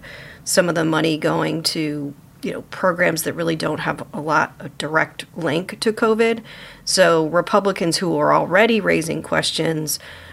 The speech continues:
are, are pointing to that report and, and saying that the tables that the administration showed them in terms of where all the money has gone so far included some of the big federal agencies like H H S,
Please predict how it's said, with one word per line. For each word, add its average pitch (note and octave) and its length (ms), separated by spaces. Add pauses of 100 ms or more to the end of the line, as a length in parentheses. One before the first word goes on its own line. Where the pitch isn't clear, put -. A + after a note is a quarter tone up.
(120)
are, D#3 160 (260)
are D#3 160
pointing D#3+ 400
to D#3+ 140
that E3 280
report D#3+ 600
and, D3+ 320 (220)
and D#3+ 180
saying E3 380
that D#3 260
the D3+ 340
tables F#3 600
that D#3+ 180
the E3 240 (320)
administration D#3+ 680
showed D#3 340
them F3 180
in E3 80
terms D#3+ 260
of D#3+ 160
where D#3+ 440
all E3 120
the D#3+ 80
money D#3+ 200
has D3+ 180
gone E3 260
so D3+ 200
far E3 640 (560)
included G3 560
some F3+ 400
of B3 100
the C4+ 80
big C4+ 300
federal C4 500
agencies B3+ 560
like A#3+ 160
H A#3+ 220
H A#3+ 160
S, A#3+ 240